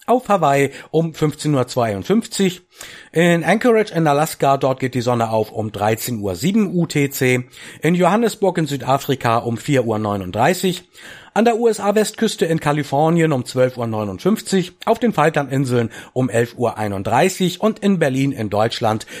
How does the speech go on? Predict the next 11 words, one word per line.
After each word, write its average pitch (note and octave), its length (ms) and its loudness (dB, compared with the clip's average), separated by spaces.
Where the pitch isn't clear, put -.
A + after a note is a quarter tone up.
geht G3+ 180 2
die G#3 60 0
Sonne A#2+ 300 2
um C3+ 320 0
drei G#2 380 0
Uhr G#2+ 280 -2
und D3 240 -2
neun G2 260 -4
Minuten A#2+ 500 0
Weltzeit F#2 500 -2
auf. E2+ 320 -10